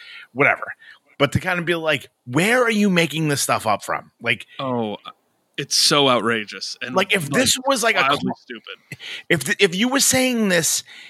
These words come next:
Speaker 1: in, li-, in, like, a psychiatric hospital,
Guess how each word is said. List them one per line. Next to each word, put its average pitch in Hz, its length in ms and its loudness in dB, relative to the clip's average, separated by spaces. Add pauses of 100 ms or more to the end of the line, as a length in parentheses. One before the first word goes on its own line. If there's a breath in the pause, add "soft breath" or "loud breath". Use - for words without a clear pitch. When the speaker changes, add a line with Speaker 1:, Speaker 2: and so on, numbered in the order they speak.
(240 loud breath)
Speaker 1:
in, 156 120 -2
li-, 170 60 -2 (120)
in, 165 180 2
like, 156 280 0 (340)
a 131 60 0
psychiatric 202 540 0
hospital, 113 800 -2